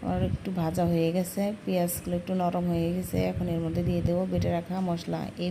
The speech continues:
মশলার মধ্যে জিরা বাটা, পেঁয়াজ, রসুন, আদা সব কিছু দিয়ে আমি একটা গ্রাইন্ডারে মিক্সড করে নিয়েছি। মশলাটা ভালো করে কষিয়ে নিতে হবে।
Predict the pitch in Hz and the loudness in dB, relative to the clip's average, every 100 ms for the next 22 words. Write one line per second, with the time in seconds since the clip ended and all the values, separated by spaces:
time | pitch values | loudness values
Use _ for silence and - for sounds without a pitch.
0 | 175 175 170 160 160 170 175 196 - - | 4 4 2 0 0 -2 -2 -2 -4 -8
1 | - - - 175 180 175 170 165 170 170 | -10 -16 -8 0 4 6 4 2 2 2
2 | - 185 170 165 170 175 170 165 170 - | 2 2 4 2 0 -2 0 0 0 -2
3 | 170 165 120 160 165 165 170 175 - - | -2 -2 -2 -2 -2 0 0 -2 -4 -8
4 | - 185 - 196 180 - 185 175 175 175 | -12 -12 -6 -2 -2 -2 -2 -2 0 2
5 | 185 185 165 156 - 214 320 - - - | 4 4 2 -2 -2 0 0 -4 -8 -8
6 | - - - - - - - 175 165 180 | -8 -10 -16 -16 -16 -12 -4 0 2 2
7 | 233 226 - - - - 175 175 - 180 | 0 -2 -4 -6 -8 -6 -2 -2 -2 0
8 | 175 170 165 - 196 269 - - - - | 0 2 0 -2 -2 -2 -4 -10 -12 -14
9 | - - - - - - - 175 180 170 | -14 -14 -12 -10 -8 -6 -6 -4 0 0
10 | 165 165 175 190 196 190 185 175 180 180 | 2 0 0 0 -2 -2 0 0 2 0
11 | 180 | 2